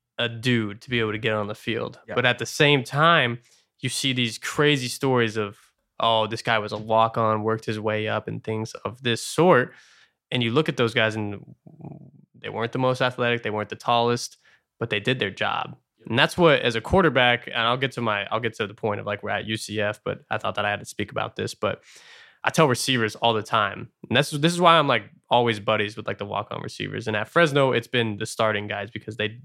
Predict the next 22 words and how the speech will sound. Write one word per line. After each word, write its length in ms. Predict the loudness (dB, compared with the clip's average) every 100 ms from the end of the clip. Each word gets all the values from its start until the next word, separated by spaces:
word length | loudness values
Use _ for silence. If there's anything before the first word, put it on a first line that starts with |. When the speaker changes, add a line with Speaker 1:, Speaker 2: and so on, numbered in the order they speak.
| -4
Speaker 1:
they 280 | -4 -4 -10 _ _ _
focus 340 | -4 -2 -2 -4
on 60 | -4
the 60 |
details 460 | -4 -6 -6 -6 -4
and 100 | -4
they're 220 | -6 -6 -14 -12 -2
on 160 | 0 0
their 120 | -2
shit 280 | -2 -4 -4
pretty 160 | -6
much. 240 | -4 -4 -4
They 140 | -4
enjoy 240 | -2 -2 -4
the 60 |
process. 480 | -2 -4 -4 -8 -8
But 280 | -6 -6 -4
Speaker 2:
Right. 240 | -8 -8 -14 -20 _ _ _ _ _ _ _ -10
Speaker 1:
if 140 | 0
I 180 | 2 2
don't 540 | 0 -4 2 4 4 2
know 540 | 4 4 2 0